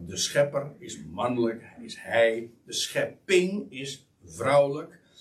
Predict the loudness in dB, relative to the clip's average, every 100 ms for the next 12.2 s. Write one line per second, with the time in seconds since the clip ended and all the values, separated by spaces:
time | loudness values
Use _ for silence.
0 | -4 0 2 0 -4 -2 -2 -2 -8 -12
1 | -4 -4 -2 -6 -6 -8 -10 -18 -20 -12
2 | -8 0 2 4 0 0 0 0 -6 -2
3 | -2 -4 -2 2 4 2 -6 -10 -12 -12
4 | -12 -10 -2 2 4 4 0 -2 -10 _
5 | -8 -4 -4 -4 -8 -8 -8 -10 -2 0
6 | 0 0 0 0 -6 _ _ _ -20 _
7 | _ -16 -12 -12 -12 -8 -2 0 2 4
8 | 4 2 0 -4 -4 -2 -2 0 -2 0
9 | -4 -6 -6 -6 0 2 2 -2 -6 -6
10 | -4 -4 -4 -6 -10 -20 _ _ _ 0
11 | 2 2 0 -6 -12 -2 -2 2 4 4
12 | 2 -8